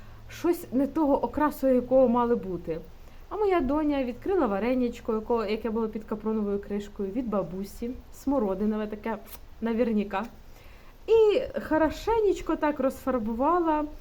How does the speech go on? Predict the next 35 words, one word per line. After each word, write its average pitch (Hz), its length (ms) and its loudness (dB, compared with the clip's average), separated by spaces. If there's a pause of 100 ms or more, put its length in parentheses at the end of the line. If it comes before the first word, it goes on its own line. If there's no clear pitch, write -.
(220)
чорні 277 340 2
квадрати, 262 580 0
намалювала 233 600 2
на 226 140 0
шторах. 208 420 -2
Так, 208 200 -4
від 247 180 -2
душі 285 280 -2
добряче. 202 540 -4 (840)
Я 302 160 2
розумію, 311 420 4
що 262 160 0
житло 233 300 -2
зйомне, 160 520 -4
я 202 160 0
розумію, 233 480 2
що 214 160 -6
штори 208 340 -2
хазяйські, 175 760 -6 (300)
я 208 160 2
розумію, 247 440 2
що 233 180 -4
варення 226 380 2
смородинове 208 1120 0
навряд 208 400 0
чи 202 100 -6
зможна 196 420 -2
буде 175 280 -4
відіпрати, 180 540 -4
так 170 160 -6
що 180 100 -10
все 180 200 -6
було 175 200 0
чікі-, 175 520 -4 (440)
чікі-пікі. 277 600 -2